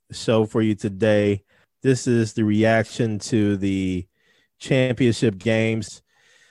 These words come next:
Uh, but first, let's just go ahead and start with the N F C. Uh, the Green Bay Packers, uh, took an L against the, uh, Buccaneers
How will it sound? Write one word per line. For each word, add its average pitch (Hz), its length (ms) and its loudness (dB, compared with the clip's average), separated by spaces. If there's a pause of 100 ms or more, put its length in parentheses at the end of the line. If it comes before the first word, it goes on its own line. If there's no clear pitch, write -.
(240)
Uh, 104 280 0
but 127 180 2
first, 139 480 2
let's 143 220 2
just 120 100 -8
go 127 100 2
ahead 113 240 2
and 104 100 0
start 107 260 0
with 90 100 -4
the 87 80 -8
N 101 100 -4
F 98 120 -4
C. 104 340 -4 (500)
Uh, 101 340 -2
the 104 440 -4 (100)
Green 147 260 2
Bay 139 160 4
Packers, 117 840 -2 (800)
uh, 104 220 0
took 117 180 -4
an 107 160 -2
L 110 460 2 (480)
against 104 460 -6
the, 104 340 -2
uh, 101 140 -4
Buccaneers 110 920 -4